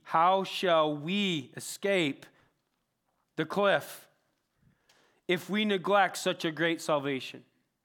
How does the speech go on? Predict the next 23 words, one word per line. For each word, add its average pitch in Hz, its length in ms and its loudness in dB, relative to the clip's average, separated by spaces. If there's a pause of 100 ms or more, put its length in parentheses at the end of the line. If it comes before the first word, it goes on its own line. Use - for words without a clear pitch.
(1000)
If 180 160 -2
we 220 100 2
see 247 360 2
the 269 120 2
truth, 208 600 -2 (400)
if 160 120 -2
we 214 120 0
see 285 400 0
what 269 240 2
it 254 140 2
is, 208 400 0
if 160 120 -4
we 202 120 -2
see 294 480 2
who 277 160 4
Jesus 240 480 0
is, 202 260 0 (220)
because 262 340 2
he's 247 160 2
the 226 100 0
greatest 185 560 2
of 143 140 -2
all, 127 260 4